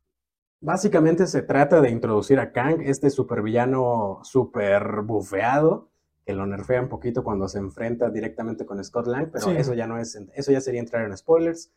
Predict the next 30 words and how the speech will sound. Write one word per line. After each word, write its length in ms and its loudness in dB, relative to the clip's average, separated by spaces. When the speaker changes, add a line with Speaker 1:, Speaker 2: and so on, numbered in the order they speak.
Speaker 1:
no 120 -8
les 140 -6
estoy 200 -8
arruinando 380 -8
la 120 -8
película, 420 2
ya 200 -6
saben, 380 -6
es 140 -8
Marvel, 300 -4
es 120 -6
Disney, 380 -4
tiene 200 -2
que 120 -6
ganar 220 -4
el 100 -2
bueno. 300 -2
Speaker 2:
Alguien 580 8
estaba, 840 6
la 200 10
gente 240 6
que 100 6
se 480 8
desgarra 540 10
las 180 8
vestiduras 540 4
por 180 -2
justificar 640 -2
el 160 6
guión, 400 6